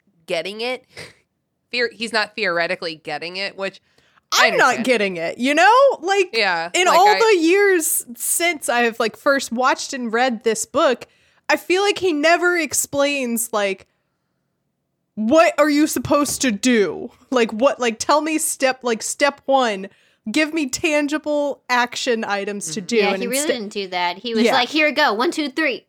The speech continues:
Speaker 3: Figure it
Speaker 1: Yeah.
Speaker 3: out."
Speaker 2: Yeah. And,
Speaker 1: Yeah.
Speaker 2: like, we just learn why he, why they're doing this.
Speaker 3: Yeah.
Speaker 2: And then he's like, "Okay, now you know everything there is to know. Let's do this."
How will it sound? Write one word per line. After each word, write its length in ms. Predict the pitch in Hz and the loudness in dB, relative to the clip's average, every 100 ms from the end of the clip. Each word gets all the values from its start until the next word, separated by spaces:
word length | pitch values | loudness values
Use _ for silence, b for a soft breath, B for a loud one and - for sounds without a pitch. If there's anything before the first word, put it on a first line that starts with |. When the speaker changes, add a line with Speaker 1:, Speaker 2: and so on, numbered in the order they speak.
| _ | _
Speaker 3:
Figure 260 | - 247 233 | -6 -2 -2
it 60 | 214 | 0
Speaker 1:
Yeah. 160 | 185 160 | 0 0
Speaker 3:
out." 120 | - - | -4 -2
Speaker 2:
Yeah. 280 | 226 139 214 - | -2 0 -4 -2
And, 100 | 254 | 2
Speaker 1:
Yeah. 60 | |
Speaker 2:
like, 120 | 269 - | 2 2
we 120 | 311 | 0
just 200 | 370 370 | 0 0
learn 500 | 349 370 320 285 247 - _ _ _ | 0 2 0 -2 -6 -10 _ _ _
why 1080 | 190 185 185 226 226 220 202 165 135 196 226 _ | -12 -6 2 4 4 4 2 0 -4 -8 -12 _
he, 260 | - - _ _ | -16 -16 _ _
why 500 | 202 240 254 247 233 | -2 2 4 4 2
they're 200 | 196 208 | 2 0
doing 400 | 185 196 165 165 139 | -2 -6 -8 -12 -10
this. 540 | 147 220 - - - | -10 -6 -4 -4 -4
Speaker 3:
Yeah. 160 | - - - | -8 -10 -2
Speaker 2:
And 140 | 247 | 2
then 80 | 254 | 2
he's 160 | 277 262 | 2 2
like, 160 | 247 | 2
"Okay, 480 | - - 440 392 370 - | 2 0 2 0 -2 -2
now 240 | 247 269 | 0 2
you 180 | 285 285 | 0 0
know 160 | 277 233 | 0 2
everything 400 | 233 262 269 233 | 0 -2 -4 -2
there 160 | 220 | 0
is 160 | 214 220 | -2 -2
to 100 | 240 | -4
know. 200 | 208 160 | -2 -2
Let's 400 | 156 208 - - | -2 -4 -6 -8
do 340 | - 190 208 185 | -8 -10 -6 -6
this." 520 | - - - - - | -8 -6 -2 -2 -4